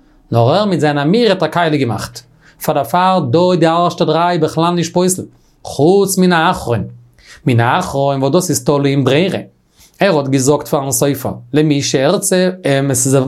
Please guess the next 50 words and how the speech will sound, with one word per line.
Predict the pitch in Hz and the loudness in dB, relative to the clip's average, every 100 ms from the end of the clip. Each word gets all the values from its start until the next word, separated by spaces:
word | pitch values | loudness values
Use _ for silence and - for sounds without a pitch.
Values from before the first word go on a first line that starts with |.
| 143 | -2
טראכטן | 143 139 147 | -2 -2 -2
לשמו, | 139 135 214 180 143 135 135 - - - | -2 2 2 2 0 -2 -8 -14 -14 -2
איז | 123 | -2
שפעטער, | 120 147 160 165 | 0 0 0 0
ווען | 151 | 0
ער | 147 131 | 0 0
וויל, | 147 160 135 | 0 2 2
הנה, | 135 147 160 196 190 _ _ _ _ _ | 0 0 0 -2 -8 _ _ _ _ _
איז | 120 | -4
טאמער | 117 156 | 0 0
מיר | 151 135 | 0 0
האלטן, | 151 160 | -2 -2
אז | 139 | 0
יש | 147 147 | 0 0
ברירה, | 120 143 160 | 0 2 2
וואס | 160 156 | 2 0
מיר | 123 | 0
ווארן | 156 175 | 2 2
למפרע, | 160 139 127 127 135 156 170 196 - - - | 2 0 -2 0 2 2 2 -2 -6 -18 -6
אז | 127 113 | -4 -2
איר | 120 147 | 0 2
האט | 165 | 2
דא | 160 | 0
טאקע | 147 151 | -2 -2
געמיינט | 151 147 151 | 0 0 0
פון | 160 | 0
דער | 151 | 0
ערשטער | 156 160 175 | 0 0 0
מינוט. | 208 240 - _ _ _ - | 2 0 -4 _ _ _ -8
איז | 101 | -4
דא, | - 196 214 | 0 0 0
כי | 185 | 0
די | 143 | 0
משנה | 143 123 143 | 0 0 -2
פסקנט, | 139 135 135 - 131 | 0 -2 -2 -4 -2
אז | 139 117 | -2 -2
אין | 175 214 | 0 2
ברירה | 170 185 180 | 4 2 2
און | 190 | 0
סי | 160 | 0
פסול, | 123 180 220 156 143 143 - - - | 0 0 0 0 0 -2 -10 -14 -4
אבער | 143 143 | 0 2
לחומרא | 143 143 - 151 151 156 160 170 | 0 0 0 2 2 2 2 0
דארף | 156 160 156 | 0 -2 -2
מען | 160 | -4
חושש | - 139 143 160 | -2 0 0 0
זיין, | 143 160 170 | 0 0 0
אז | 147 127 | 0 0
יש | 151 254 233 | 2 2 2
ברירה, | 190 185 175 156 | 2 2 2 2